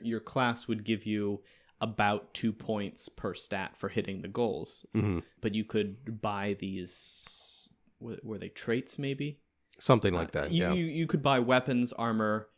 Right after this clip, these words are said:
Speaker 1: skills, and traits. And probably the traits, skills and traits would both move you along on your alignment grid, your classic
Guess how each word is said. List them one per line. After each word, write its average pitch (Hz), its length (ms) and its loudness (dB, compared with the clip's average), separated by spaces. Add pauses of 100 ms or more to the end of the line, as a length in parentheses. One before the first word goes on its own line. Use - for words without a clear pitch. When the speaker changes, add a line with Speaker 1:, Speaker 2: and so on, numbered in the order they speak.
(160)
Speaker 1:
skills, 104 580 0
and 98 200 -10
traits. - 480 -10 (280)
And 104 340 -6
probably 117 380 0
the 101 120 -4
traits, - 680 -4 (240)
skills 147 340 2
and 127 100 0
traits 113 340 0
would 107 260 -4
both 104 280 -2
move 104 280 -2
you 107 160 -2
along 98 540 -4
on 110 180 -2
your 98 140 0
alignment 107 500 -2
grid, 127 240 0
your 101 80 -6
classic - 600 -6